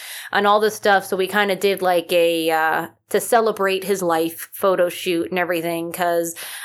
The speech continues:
I'm just so proud of him for all he's overcome in his life and that he's so happy now. And now he's like, "Don't ever take another photo for me for, like, another six months."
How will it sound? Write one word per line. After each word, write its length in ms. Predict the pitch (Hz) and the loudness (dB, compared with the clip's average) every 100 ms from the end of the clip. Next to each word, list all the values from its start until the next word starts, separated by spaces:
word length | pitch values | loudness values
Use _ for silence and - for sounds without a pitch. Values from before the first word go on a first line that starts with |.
| - | 0
I'm 220 | 196 196 | 2 2
just 220 | 196 190 | -4 0
so 140 | 214 | 0
proud 320 | 208 208 196 190 | 2 4 4 2
of 60 | |
him 180 | 185 196 | -2 -2
for 120 | 185 | 2
all 220 | 180 190 | 4 4
he's 200 | 185 202 | 4 0
overcome 760 | 185 180 180 180 196 190 185 185 | 2 2 0 0 2 2 0 -2
in 180 | 170 170 | -4 -2
his 180 | 175 170 | -4 0
life 460 | 185 185 180 180 | 2 2 -2 -4
and 240 | - 175 175 | -2 -2 -2
that 160 | 175 | -4
he's 240 | 165 175 - | -4 -8 -2
so 160 | 190 | 0
happy 400 | 185 175 165 170 | 2 2 2 -2
now. 240 | 170 165 175 | -4 -2 -2
And 100 | 165 | 0
now 180 | 180 | 0
he's 180 | 180 170 | 0 0
like, 180 | 180 165 | -2 0
"Don't 220 | 202 190 | 0 2
ever 180 | 190 202 | 2 2
take 240 | 233 233 | 0 0
another 220 | 233 214 226 | 2 2 2
photo 320 | 220 220 202 | 2 4 2
for 140 | 185 | 0
me 180 | 175 175 | -4 -4
for, 200 | 175 180 | -2 0
like, 280 | 175 175 - | 0 0 0
another 240 | 185 180 | 0 0
six 360 | 185 196 170 - | -2 -2 -4 -2
months." 320 | 180 160 165 | -2 -2 -8